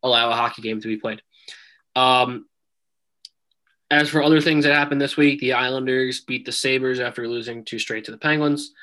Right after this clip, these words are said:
Uh, so nice little bounce back on Monday night for them. And they, they take on the Bruins, who they've already beaten twice. They're one of the, like, four teams, I think,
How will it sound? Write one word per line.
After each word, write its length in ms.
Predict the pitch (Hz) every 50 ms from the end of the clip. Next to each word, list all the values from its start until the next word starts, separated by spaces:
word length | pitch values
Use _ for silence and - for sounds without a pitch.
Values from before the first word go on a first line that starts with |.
| - - _ _ _ _ _ _ -
Uh, 360 | 117 117 113 113 113 113 110
so 200 | 107 - - 120
nice 200 | 120 123 123 -
little 140 | 135 123 113 117
bounce 240 | 123 120 120 113
back 380 | - - 117 117 117 113 - - - _ _ -
on 280 | 123 117 113 110 113
Monday 300 | 113 117 120 120 120 117
night 220 | 117 117 117 104 -
for 140 | - 113
them. 280 | 113 117 120 120 117 113
And 240 | 110 110 110 113 110
they, 240 | 113 110 107 107 _ _ _ _ -
they 140 | 127 131
take 200 | 127 135 131 113
on 100 | 123 117
the 60 | 110 107
Bruins, 440 | 107 - 135 156 156 131 117 110
who 60 | 117 117
they've 140 | 120 113
already 180 | 127 131 127 117
beaten 240 | 110 120 120 110 113 -
twice. 360 | - - 127 117 110 110 -
They're 100 | 117 113
one 120 | 113 113 113
of 60 | 110
the, 160 | 110 110 110 _ _ _ _ _ _ _ _ _ _ - -
like, 140 | - - _ _ _ - - -
four 260 | 110 110 113 123 123
teams, 380 | - - 120 117 123 123 123 131
I 40 | 123
think, 220 | 127 135 135